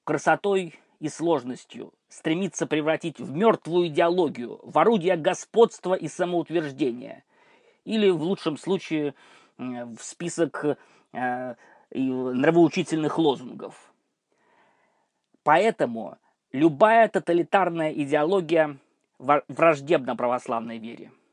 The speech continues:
и христианскому миру враждебна в его красоте, сложности и творческом духе. Православное христианство — это не идеология среди других идеологий.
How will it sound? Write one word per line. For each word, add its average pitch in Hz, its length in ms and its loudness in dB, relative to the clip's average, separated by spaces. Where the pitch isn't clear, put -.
и 156 80 -8
христианскому 156 880 0
миру 139 560 -2
враждебна 127 760 -4
в 127 40 -16
его 147 220 2
красоте, 151 760 -2
сложности 151 760 -2
и 127 260 -10
творческом 139 640 -6
духе. 117 420 -14
Православное 220 540 4
христианство — 185 840 -4
это 202 340 -2
не 185 520 -2
идеология 175 640 2
среди 131 300 -8
других 135 460 -6
идеологий. 127 720 -6